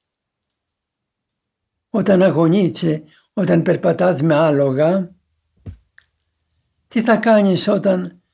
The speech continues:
περπατάς σε δρόμο και τα άλογα καλπάζουν και δεν περπατούν απλώς;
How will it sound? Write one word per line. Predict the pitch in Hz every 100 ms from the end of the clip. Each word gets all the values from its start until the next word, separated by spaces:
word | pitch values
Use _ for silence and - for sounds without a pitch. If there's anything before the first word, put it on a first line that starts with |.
| _ _
περπατάς | - 196 190 175 214 202
σε | 196
δρόμο | 165 214 220 190 185 - _ _ _ _ _ _ _ _ _ _
και | - 196
τα | 175 190
άλογα | 202 165 170
καλπάζουν | 165 151 139 - 208 233 143 151 135 131 _ _ _ _ _ _ - -
και | 175
δεν | 185 175
περπατούν | - 202 175 170 160 156
απλώς; | 151 160 160 135 - -